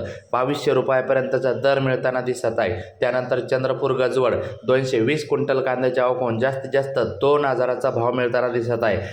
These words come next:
आता आपण शेतकऱ्यांसाठी बातमी बघूया. मित्रांनो, शेतकऱ्यांना मिळणार दोन हजार चोवीसच्या खरीपातील प्रलंबित विमा भरपाई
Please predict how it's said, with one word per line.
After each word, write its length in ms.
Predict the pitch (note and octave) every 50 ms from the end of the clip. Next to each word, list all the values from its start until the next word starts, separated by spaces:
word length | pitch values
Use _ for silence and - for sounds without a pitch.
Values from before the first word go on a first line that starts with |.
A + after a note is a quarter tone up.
| - -
आता 260 | - A#2 A#2 - C#3+
आपण 240 | C3+ C3 C3+ C3+ C3 C3
शेतकऱ्यांसाठी 760 | - C3+ B2+ C3 - - C3 C3 B2+ B2+ C3 B2 B2+ C3
बातमी 440 | B2 A#2 - B2 A#2+ A#2+ - C3 B2+
बघूया. 400 | B2 B2 B2 A#2 A#2 A2+ G#2+ F#2+ F#2 F#2 F#2 - - -
मित्रांनो, 400 | B2+ B2 B2 C#3 C3+ C#3 C#3 C#3
शेतकऱ्यांना 760 | C3 - - C#3+ C3+ C3+ C3+ - - C3 C3 B2+ B2+ C3+ C3
मिळणार 440 | C3 B2+ B2+ B2 B2 B2+ B2+ B2+ B2+
दोन 280 | B2+ - B2 B2 B2 B2
हजार 240 | A#2+ A#2+ A#2+ A#2+ A#2+
चोवीसच्या 600 | A#2 A#2+ - B2 B2 B2 B2 A#2+ - - C3 G2 F#2 F#2+ - - - - -
खरीपातील 680 | - B2+ C3 C3+ C3 - C#3 C3 C3 - C#3+ D3 D3+
प्रलंबित 680 | - - C3+ B2+ B2 B2+ B2 B2 B2 B2 C#3 C#3 C#3+ C#3
विमा 380 | B2+ A#2 A#2 A#2 A#2 B2 B2 C3
भरपाई 560 | B2 A#2+ A2 - A2 - - B2+ B2 A2 F2+